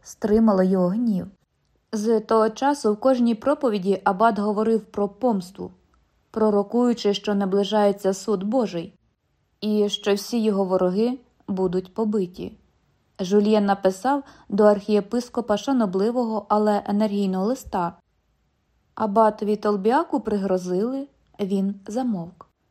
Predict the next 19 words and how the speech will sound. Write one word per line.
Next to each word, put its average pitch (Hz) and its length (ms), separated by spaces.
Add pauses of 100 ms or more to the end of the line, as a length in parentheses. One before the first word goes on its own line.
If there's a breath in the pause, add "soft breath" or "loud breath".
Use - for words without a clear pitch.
(760)
Відтоді 240 560
його 226 200
часто 220 380
зустрічали 214 680
під 220 200
час 202 220
довгих 214 460
прогулянок 214 640
на 202 80
самоті, 226 640 (380)
коли 233 240
він 226 180
простував 214 720
великими 196 540
кроками 190 600 (340)
і 208 140
збудженим 226 640
виглядом. 180 560 (1200)
Жільберта 226 680